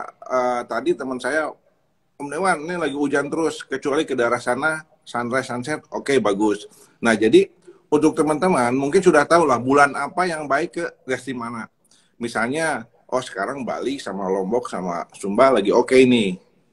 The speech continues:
Kayak gitu. Tapi kalau misalnya kita mau ke arah Jawa Tengah, eh, Magelang, Jogja, ada kemungkinan lima puluh lima puluh nih. Oh, ini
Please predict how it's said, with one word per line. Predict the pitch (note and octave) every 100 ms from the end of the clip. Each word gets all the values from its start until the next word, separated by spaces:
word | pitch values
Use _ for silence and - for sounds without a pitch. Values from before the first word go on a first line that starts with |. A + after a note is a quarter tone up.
| _ _ -
Kayak | F#2 F#2
gitu. | G2 G2+ F#2
Tapi | F2+ F#2 F3+ F3
kalau | C3 C3
misalnya | A#2+ A#2+ B2+
kita | A#2+ B2+ B2
mau | B2 B2+
ke | A#2+ B2
arah | A2 A#2
Jawa | A#2 A#2 F#3
Tengah, | E3+ F3+ D#3 D#3 _ _ _ _
eh, | - A2 A2
Magelang, | A2 G#2+ A#2+ A#2 A#2
Jogja, | D3+ D3+ D#3+ -
ada | - C3 B2+
kemungkinan | C#3 C#3+ - C#3+ F3+
lima | F#3+ D3 C3+
puluh | C#3+ C#3
lima | C3+ C#3
puluh | C3 F#3+ F#3 E3
nih. | C#3+ A#2+ _ _ _ _ _
Oh, | A2+
ini | G#2+ D3 F#3 D3+ -